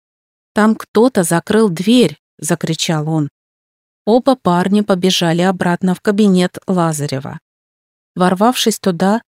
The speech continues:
они обнаружили плачущую в разорванных колготках и помятом платье Валю. Ничего не понимая, они снова бросились к дверям, ведущим в коридор.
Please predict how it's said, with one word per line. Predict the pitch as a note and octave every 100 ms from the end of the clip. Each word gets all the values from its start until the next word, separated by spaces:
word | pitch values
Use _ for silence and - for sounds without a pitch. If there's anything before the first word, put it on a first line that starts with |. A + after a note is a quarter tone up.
| _
они | G3+ G#3+ B3
обнаружили | A3+ G#3 F#3+ F#3 A3 G#3+ G3+
плачущую | - E3+ G3 G#3 G#3 - - E3+ -
в | F3
разорванных | F#3 A3 B3+ A#3 G#3 F#3+
колготках | - E3+ E3 F3+ A3 - F3 - -
и | G3
помятом | - F#3 G3 A#3 G3+ E3
платье | E3+ E3 F3 - F3+
Валю. | F#3 F3 C#3+ D3 - _ _ _ _ _ _ -
Ничего | G#3 G3 G3+ F#3+
не | C4+ B3+
понимая, | G3 F#3 F3+ F3+ A3+ A#3 -
они | F3 F#3+ A#3+
снова | - F#3+ F#3+ G#3
бросились | A3+ G#3 F#3+ - G3 F#3+
к | -
дверям, | F3+ G#3 A#3 A3 D3 - _
ведущим | E3+ E3 E3 D#3+ E3
в | F3
коридор. | - F3+ F#3+ F#3 A#2+